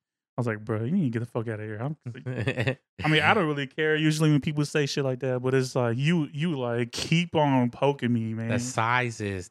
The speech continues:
Speaker 2: He was sizes right there to you.
Speaker 1: Man, I don't
Speaker 2: That's
Speaker 1: fucking
Speaker 2: messed
Speaker 1: know,
Speaker 2: up.
Speaker 1: man. There, he, he was one of those weird white dudes trying to be funny, but it's not
Speaker 2: Oh.
Speaker 1: funny, you know?
Speaker 2: No
Speaker 1: But it's one of
Speaker 2: sizes.
Speaker 1: those people.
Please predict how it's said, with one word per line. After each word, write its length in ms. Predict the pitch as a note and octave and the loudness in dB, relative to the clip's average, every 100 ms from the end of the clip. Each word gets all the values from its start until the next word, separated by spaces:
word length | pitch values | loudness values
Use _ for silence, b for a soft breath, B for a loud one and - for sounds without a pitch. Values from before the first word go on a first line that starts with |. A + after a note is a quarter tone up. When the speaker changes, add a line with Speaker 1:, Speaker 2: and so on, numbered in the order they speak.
| - | -4
Speaker 2:
He 140 | B2 | -2
was 160 | B2 A2 | 0 -2
sizes 960 | - - D#3+ F#3 F#3+ C#3+ B2 A#2+ A2 - | -4 0 2 4 2 0 0 -2 -2 -2
right 240 | A#2 A2 A2 | 0 0 -2
there 160 | G#2+ | -2
to 80 | G#2+ | -2
you. 300 | G#2 G2+ G2 - _ | -4 -6 -8 -12 _
Speaker 1:
Man, 420 | D3 C#3+ C3 A#2+ A#2 | -2 2 2 2 0
I 140 | C#3 | 0
don't 140 | F3 D3 | 0 0
Speaker 2:
That's 80 | |
Speaker 1:
fucking 140 | - B2+ | -2 -2
Speaker 2:
messed 100 | A#2+ | 0
Speaker 1:
know, 120 | A#2+ | 0
Speaker 2:
up. 60 | A#2+ | 0
Speaker 1:
man. 300 | A#2+ B2 B2+ | -2 -2 0
There, 160 | D3 | 2
he, 140 | E3 F#3 | 2 2
he 140 | F#3 | 4
was 180 | G3 E3+ | 4 4
one 140 | D3+ D#3 | 2 2
of 40 | |
those 220 | C#3+ B2+ | 2 2
weird 240 | B2+ C#3+ B2+ | 2 2 2
white 300 | B2 B2 A2+ | 0 0 -2
dudes 280 | A2+ A2+ | -2 -4
trying 260 | - C3 B2 | -2 0 0
to 40 | |
be 400 | A#2+ B2 A#2 C3 - - - _ | 0 -2 -4 -8 -20 -20 -20 _
funny, 400 | C3+ C3 B2 A2 - _ - | 0 2 2 -2 -14 _ 0
but 100 | C3 | 2
it's 140 | B2 | 2
not 240 | B2 A2+ | -2 -4
Speaker 2:
Oh. 20 | A2+ | -4
Speaker 1:
funny, 240 | A#2+ A2 | -4 -4
you 160 | A2+ B2+ | -2 0
know? 240 | B2 B2 - | 2 -2 -6
Speaker 2:
No 100 | G#2+ G2+ | -16 -8
Speaker 1:
But 100 | C3 | 0
it's 80 | A2 | 2
one 80 | A2 | 2
of 60 | A2+ | 0
Speaker 2:
sizes. 120 | A2 | -2
Speaker 1:
those 140 | A2 A2+ | -4 -6
people. 420 | B2 A#2 A2+ | -8 -8 -8